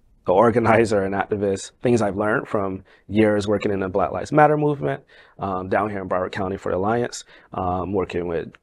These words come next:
other groups like Dream Defenders and all of these other wonderful groups doing work,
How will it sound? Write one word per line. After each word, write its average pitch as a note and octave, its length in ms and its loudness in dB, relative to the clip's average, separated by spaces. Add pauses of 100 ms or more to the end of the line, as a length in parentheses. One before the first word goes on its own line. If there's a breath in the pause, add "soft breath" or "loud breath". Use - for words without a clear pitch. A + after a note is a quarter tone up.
(140)
other A#2 180 4
groups A2 240 4
like - 140 -2
Dream C#3 200 6
Defenders A2+ 640 0
and F2+ 240 -6 (220 loud breath)
all C3 160 4
of B2 80 2
these A#2 160 0
other G#2 300 0
wonderful G#2 360 -6
groups G2 260 -6
doing F#2 220 -6
work, F#2 220 -6